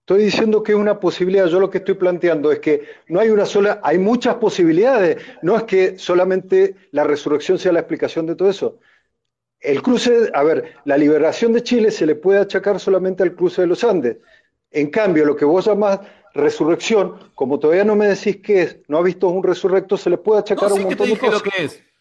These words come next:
Speaker 2: Lo que no te, lo que te dije es que nunca vi un resucitado, pero sí te dije lo
Speaker 1: Entonces,
Speaker 2: que es.
Speaker 1: yo podría ser un resucitado en este momento y tener ciertas características, forma de estar sentado, de estar hablando, de mirar, que es de un resurrecto, y vos no lo identificarías porque no tenés experiencia de un resurrecto.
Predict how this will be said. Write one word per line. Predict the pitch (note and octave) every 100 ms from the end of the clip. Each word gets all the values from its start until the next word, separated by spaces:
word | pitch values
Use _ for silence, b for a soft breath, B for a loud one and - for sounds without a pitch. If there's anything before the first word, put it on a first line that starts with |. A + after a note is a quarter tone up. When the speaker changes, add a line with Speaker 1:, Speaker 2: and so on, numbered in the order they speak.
| _ _
Speaker 2:
Lo | B2+ C3+
que | E3+
no | C#4+
te, | C#4 B3
lo | F#3
que | G3
te | G3
dije | E4 F#4
es | F#4
que | G#3
nunca | A#3 C4+ G3+
vi | A#3+
un | B3+
resucitado, | A3 G#3+ G3 G3+ G4 C4 E3 - B
pero | - F3+
sí | F4 F4
te |
dije | - -
lo | G3
Speaker 1:
Entonces, | F#4 G#3
Speaker 2:
que |
es. | B3 - _ _ _ _ _ D3
Speaker 1:
yo | F#3+
podría | G3 G#3 G3+
ser | G3 G3+
un | G#3
resucitado | F#3+ F3+ E3+ F#3+ G3 G#3+
en | G3+
este | F#3 G3+
momento | G3+ G#3 A3 G#3+ A3+ A3+ -
y | D3
tener | C3 D#3 E3+ D3+ - B B
ciertas | - F#3 F#3 G3 F3+ E3 b b _ -
características, | C#3+ C3+ D#3+ F#3+ F3 - C3+ B2+
forma | - F3+ F3
de | D3+
estar | - D#3+
sentado, | - D3 - F#3 D3+ C3 A#2+ B _
de | B2
estar | - E3+ F3
hablando, | E3+ F#3 F3 D3 C3+
de | C3+ C3+
mirar, | D#3+ F#3+ D#3 -
que | D#3
es |
de | F3
un | E3+
resurrecto, | D#3 - F3+ A3 G#3
y | F3+
vos | G3+
no | G#3
lo | G3
identificarías | F3+ F3+ F#3 E3 F#3+ A3 A3
porque | F3+ E3
no | F3+
tenés | F#3+ G3 G3+
experiencia | G3+ F#3 G3+ G#3
de | F#3
un | G3+
resurrecto. | F#3+ G3+ A#3 C#4 - A#2+